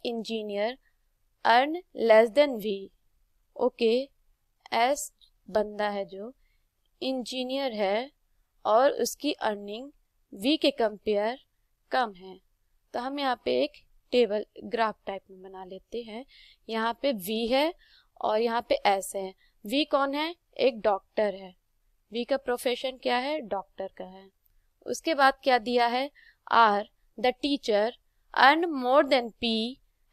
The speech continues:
and less than S। आर जो है एस से कम कमाता है, ठीक है। कौन है? टीचर है, टीचर है ये आर। और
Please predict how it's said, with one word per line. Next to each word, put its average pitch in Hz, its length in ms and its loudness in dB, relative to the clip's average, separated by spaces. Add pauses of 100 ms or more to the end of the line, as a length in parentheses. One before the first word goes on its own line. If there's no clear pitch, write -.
and 240 320 2 (140)
less 240 340 2
than 262 400 0
S। - 220 -14 (440)
आर 277 320 6
जो 233 240 0
है 226 300 2 (520)
एस 240 200 6
से 302 380 0 (360)
कम 226 180 0
कमाता 247 540 0
है, 262 260 0 (760)
ठीक 226 360 -6
है। 277 260 0 (480)
कौन 226 260 -6
है? 294 100 -2
टीचर 220 580 -6
है, 185 200 -14 (1300)
टीचर 233 460 -2
है 196 140 -14 (100)
ये 190 220 -12
आर। 190 240 -8 (640)
और 247 300 2